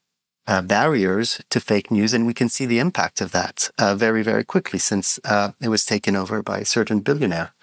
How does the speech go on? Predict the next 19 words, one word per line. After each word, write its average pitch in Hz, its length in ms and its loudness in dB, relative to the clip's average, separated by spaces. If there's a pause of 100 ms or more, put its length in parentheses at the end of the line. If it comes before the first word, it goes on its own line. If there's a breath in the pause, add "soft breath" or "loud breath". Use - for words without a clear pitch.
(720 soft breath)
Misleading 151 580 2
advertisements 135 800 0
on 139 80 0
Facebook, - 680 -4
that 139 180 2
exists. 143 420 0
And 107 140 -8
Facebook 127 340 0
is 117 100 2
still 147 260 0
a - 40 2
leading 107 380 2
engagement 107 480 -2
platform - 440 -2
for - 160 -8
a - 40 0
lot 104 140 4
of - 80 -8
people. - 360 -2